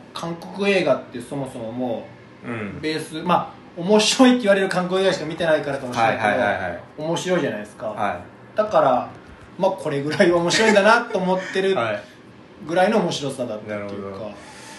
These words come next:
Speaker 2: 僕、僕も、なんか、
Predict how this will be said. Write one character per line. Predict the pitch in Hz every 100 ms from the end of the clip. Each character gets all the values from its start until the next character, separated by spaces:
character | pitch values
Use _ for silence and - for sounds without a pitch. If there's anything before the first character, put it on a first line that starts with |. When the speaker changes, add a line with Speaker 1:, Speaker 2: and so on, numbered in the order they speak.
| - - - - - - - - - -
Speaker 2:
僕、 | 120 127 - 196 196 190 - - - -
僕 | 147 156 170 190 190 190 190 185 185 175
も、 | 175 185 180 147 98 82 - - - - - -
な | 143 143
ん | 123
か、 | 110 101